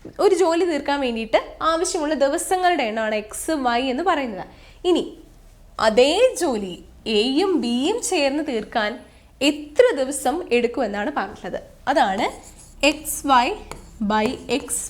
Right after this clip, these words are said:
പ്ലസ് വൈ എന്ന് പറയുന്നത്. ഇത്ര ദിവസമായിരിക്കും അവർക്ക് വേണ്ടത്. എക്ക് എക്സ് ദിവസവും വേണം, ബിക്ക് വൈ ദിവസവും വേണം. എന്നാൽ എയും ബിയും ഒരുമിച്ച് ആ ജോലി തന്നെ ചെയ്യുവാണെങ്കിൽ അവർക്ക്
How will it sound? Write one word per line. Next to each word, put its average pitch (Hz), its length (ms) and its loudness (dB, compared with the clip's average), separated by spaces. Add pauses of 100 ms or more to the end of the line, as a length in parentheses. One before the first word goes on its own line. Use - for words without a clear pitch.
(100)
പ്ലസ് 240 340 0 (800)
വൈ 330 180 4 (220)
എന്ന് 214 220 -2 (340)
പറയുന്നത്. 254 360 0 (200)
ഇത്ര 453 260 -2 (120)
ദിവസമായിരിക്കും 233 720 -2
അവർക്ക് 208 260 -4
വേണ്ടത്. 269 260 0 (460)
എക്ക് 269 340 2 (220)
എക്സ് 440 380 0
ദിവസവും 339 400 0
വേണം, 226 180 0 (140)
ബിക്ക് 269 300 -2 (100)
വൈ 214 120 0 (140)
ദിവസവും 285 380 0
വേണം. 262 180 -2 (380)
എന്നാൽ 370 200 4 (100)
എയും 339 220 0 (120)
ബിയും 277 280 -2 (320)
ഒരുമിച്ച് 349 540 2 (240)
ആ - 20 2 (160)
ജോലി 285 320 0
തന്നെ 277 240 -2
ചെയ്യുവാണെങ്കിൽ 233 640 -2
അവർക്ക് 214 260 -4